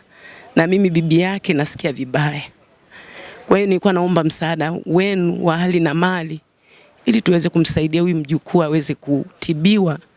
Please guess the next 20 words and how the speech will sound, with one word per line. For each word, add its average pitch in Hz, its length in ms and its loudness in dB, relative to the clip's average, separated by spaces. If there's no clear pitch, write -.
hata 185 320 0
angalau 160 400 0
aweze 160 220 0
kupona, 165 640 0
aweze 165 300 2
kuendelea 151 400 2
na 147 60 0
masomo - 440 -4
yake. - 380 -8
Kwa 170 140 2
mtu 202 260 0
yeyote 175 360 2
atakayeguswa 156 1120 0
na 151 100 0
tatizo 156 580 0
hili 170 280 2
la 135 280 0
mjukuu 143 380 -2
wangu 165 220 -2
Clara, 147 540 -2